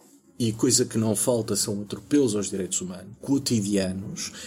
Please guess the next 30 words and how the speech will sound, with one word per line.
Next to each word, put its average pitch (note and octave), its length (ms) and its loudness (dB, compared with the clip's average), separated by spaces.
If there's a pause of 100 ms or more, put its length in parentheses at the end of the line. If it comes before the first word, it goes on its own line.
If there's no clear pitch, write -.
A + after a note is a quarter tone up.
(140)
Na A2 240 6
China, A2 640 4
por G#2 140 2
exemplo, G2+ 560 4
país G2 280 4
do G2 120 2
qual G2 180 4
falamos G#2+ 460 4
pouco, A2 320 2 (200)
são G#2+ 380 6 (360)
cotidianos. A2 1120 4 (460)
O A2+ 80 6
próprio C3+ 460 4
Estado C#3 380 4
chinês G#2+ 480 6
está - 260 4
montado A#2+ 560 6
numa B2 220 8
lógica G#2 720 6 (340)
que B2 100 4
viola, A#2+ 600 8
por D#3 260 6
definição, B2+ 720 6
direitos A2 440 6
humanos G#2+ 380 6
fundamentais. G2 960 4 (1000)
E - 60 -8
quando G#2 260 4
isso G#2 200 6
acontece, C3+ 720 4